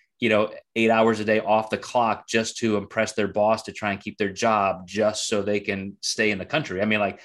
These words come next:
like, people who have greater needs will do what it takes. But, um, yeah, that's, uh, I,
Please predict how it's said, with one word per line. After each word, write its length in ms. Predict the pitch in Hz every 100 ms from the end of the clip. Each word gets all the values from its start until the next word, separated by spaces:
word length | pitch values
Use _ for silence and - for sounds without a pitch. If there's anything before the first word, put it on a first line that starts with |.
| - -
like, 240 | 110 - -
people 400 | 156 156 131 120
who 160 | 113
have 240 | 113 101 -
greater 340 | 117 110 101
needs 500 | 104 113 104 95 - _ _ _ -
will 320 | 113 110 98
do 240 | 113 110
what 160 | 104 98
it 140 | 92
takes. 520 | - 117 92 - - - - - - _ _ -
But, 260 | 107 104 113
um, 480 | 104 101 98 98 - _ _ _ -
yeah, 200 | 127 113
that's, 260 | 107 110 120
uh, 160 | 104 104
I, 220 | 104